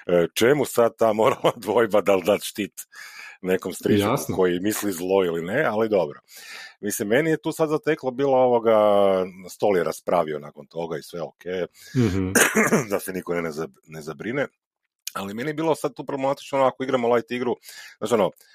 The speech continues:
Speaker 1: e, e, to, to, to je ono što, što mislim da Session Zero isto treba imati, znači, ono,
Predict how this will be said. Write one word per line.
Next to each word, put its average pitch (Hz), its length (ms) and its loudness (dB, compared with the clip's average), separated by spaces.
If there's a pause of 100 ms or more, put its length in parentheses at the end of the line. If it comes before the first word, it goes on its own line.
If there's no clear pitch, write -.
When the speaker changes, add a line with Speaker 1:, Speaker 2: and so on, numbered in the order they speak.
(160)
Speaker 1:
e, 87 100 -8
e, 170 500 -8
to, - 140 -8 (120)
to, 139 200 0 (140)
to 135 240 6
je 131 60 6
ono 131 200 4
što, 107 560 2
što - 300 -8
mislim 110 280 -8
da 95 160 0
Session 110 320 -6
Zero 104 240 0
isto 104 220 -4
treba 95 320 -8
imati, - 360 -8
znači, 156 300 -12
ono, 82 280 -8